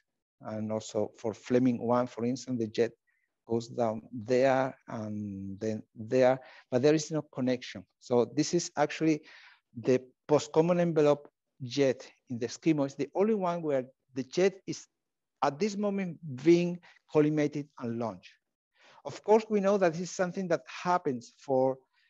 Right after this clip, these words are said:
um, A G B stars, like this one, post A G B star, or very young planetary nebula. So these, those are still able to collimate the jet because probably the mass loss rate from the A G B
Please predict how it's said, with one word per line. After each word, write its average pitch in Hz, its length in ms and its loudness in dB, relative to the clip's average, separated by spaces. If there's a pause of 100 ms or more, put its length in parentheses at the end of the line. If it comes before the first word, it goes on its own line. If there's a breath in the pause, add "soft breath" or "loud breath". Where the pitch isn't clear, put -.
(200)
um, 123 500 0 (140)
A 139 100 -2
G 151 120 -4
B 143 160 -2
stars, 147 600 -2 (1120)
like 107 160 -14
this 123 180 -12
one, 135 360 -2
post - 240 -14
A 131 60 0
G 131 100 -4
B 131 180 0
star, 135 500 0
or 120 160 0
very 135 200 0
young 131 400 -2 (100)
planetary 117 440 -6
nebula. 104 260 -8
So 123 160 -6
these, 139 400 -6
those 151 320 0
are 156 160 0
still 147 340 -2 (460 soft breath)
able 147 340 4 (120)
to 131 100 -10
collimate 127 480 -2 (120)
the 117 100 -8
jet 113 260 -6
because 120 240 -6
probably 143 480 0 (300 loud breath)
the 131 100 2
mass 139 320 -2
loss 143 260 0 (100)
rate 127 260 2
from 117 220 -8
the 113 80 2
A 123 80 0
G 127 120 -10
B 123 260 -4